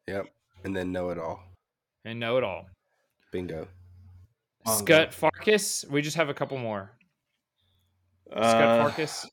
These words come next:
Speaker 3: the bully in, um, The Christmas Story.
Speaker 2: Correct. Good
Speaker 1: Great
Speaker 2: job.
Speaker 1: work, Tins.
Speaker 3: Thank you.
Speaker 2: Cousin Eddie.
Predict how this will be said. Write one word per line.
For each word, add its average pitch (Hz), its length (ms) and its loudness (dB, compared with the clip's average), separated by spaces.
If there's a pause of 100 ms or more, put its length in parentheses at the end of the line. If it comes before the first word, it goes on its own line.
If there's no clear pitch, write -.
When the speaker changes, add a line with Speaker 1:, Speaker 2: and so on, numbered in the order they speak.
Speaker 3:
the 127 160 -4
bully 135 540 10
in, 120 300 0 (300)
um, 107 640 0
The 147 80 -12
Christmas 139 360 -4
Story. 165 380 2 (500)
Speaker 2:
Correct. 156 680 2 (720)
Good 123 100 -4
Speaker 1:
Great 127 120 8
Speaker 2:
job. 135 80 4 (160)
Speaker 1:
work, 117 80 -2
Tins. 104 460 2 (760)
Speaker 3:
Thank 98 200 -10
you. 90 200 -14 (1800)
Speaker 2:
Cousin 165 360 2
Eddie. 170 460 -2